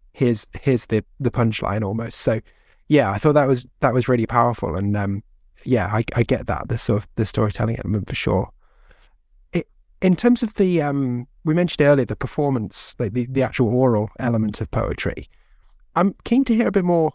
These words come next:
about how important that is for you, 'cause I know also in this answer, I'd love to tell you, I'd love you to tell me and the people watching and listening a bit more about your, your twenty-four hour solo poetry readings, 'cause I'm, I'm really fascinated to hear more about that. But I, I'm guessing if you're putting yourself through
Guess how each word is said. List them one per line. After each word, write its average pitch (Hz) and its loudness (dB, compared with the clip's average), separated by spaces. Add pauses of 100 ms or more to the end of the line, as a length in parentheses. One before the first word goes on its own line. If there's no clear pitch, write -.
about 143 -4
how 147 0
important 147 -2
that 139 0
is 139 -4
for - -4
you, 147 2
'cause 135 -2
I 156 4
know 180 2
also 170 0
in 151 2
this 143 -2
answer, 131 0
I'd 120 -2
love 147 2
to - -14
tell 170 2
you, 147 0 (240)
I'd 139 -2
love 151 0
you 147 -2
to - -12
tell 131 2
me 131 4
and 117 2
the 123 -2
people 123 -2
watching 117 -2
and 110 2
listening 113 -2
a 101 0
bit 117 0
more 113 2
about 110 0
your, 110 0 (540)
your 131 4
twenty-four 131 2
hour 117 2 (140)
solo 117 2
poetry 123 0
readings, 92 -4
'cause 104 -2
I'm, 110 2
I'm 117 -2
really 135 4
fascinated 123 -2
to - -14
hear 120 0
more 107 0
about 98 -2
that. 107 -2
But - -6 (100)
I, 104 -4
I'm 151 2
guessing 190 2
if 160 0
you're 170 4
putting 151 2
yourself 135 0
through 120 -2